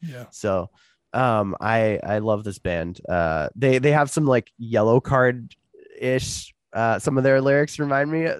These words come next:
Speaker 2: reminded me of on this <laughs> record, and, uh, I was, I was digging that too. <laughs>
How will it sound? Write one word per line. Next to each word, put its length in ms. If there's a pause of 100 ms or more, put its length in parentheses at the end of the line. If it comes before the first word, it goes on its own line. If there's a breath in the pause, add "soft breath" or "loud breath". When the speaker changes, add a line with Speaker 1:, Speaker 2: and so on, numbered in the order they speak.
Speaker 2:
reminded 420
me 120
of 140
on 160
this 160
<laughs> 20
record, 380
and, 140
uh, 200
I 120
was, 360
I 40
was 140
digging 300 (100)
that 200
too. 160 (920 loud breath)
<laughs> 60